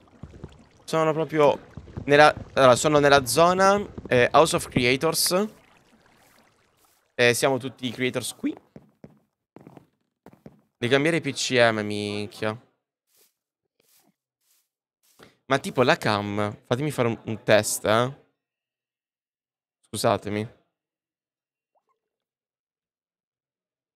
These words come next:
Se io faccio così. Faccio, forse facciamo così.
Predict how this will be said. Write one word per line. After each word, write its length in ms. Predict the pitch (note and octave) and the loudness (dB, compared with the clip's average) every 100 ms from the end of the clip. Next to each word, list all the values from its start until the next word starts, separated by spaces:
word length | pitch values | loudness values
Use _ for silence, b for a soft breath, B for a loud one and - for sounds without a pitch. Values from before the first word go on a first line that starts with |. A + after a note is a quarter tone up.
| _ _ _ _ _ _ _ _ _ _ _ _ | _ _ _ _ _ _ _ _ _ _ _ _
Se 80 | D3+ | -14
io 80 | |
faccio 280 | E3 B2+ A#2+ | -12 -12 -12
così. 540 | A2+ G#2 - G#2 A2 _ _ _ _ _ _ _ _ _ _ | -8 -8 -6 -8 -8 _ _ _ _ _ _ _ _ _ _
Faccio, 500 | - C#3 - - - _ _ _ _ _ _ _ _ _ _ _ _ | -12 -12 -12 -12 -12 _ _ _ _ _ _ _ _ _ _ _ _
forse 320 | B2 A#2+ A2+ - _ _ _ _ _ _ _ _ D4+ | -10 -6 -8 -10 _ _ _ _ _ _ _ _ _
facciamo 380 | - A2 A#2 G#2+ | -14 -8 -6 -6
così. 680 | - A#2 - A#2+ C#3+ G3 | -6 -8 -6 -4 -4 -6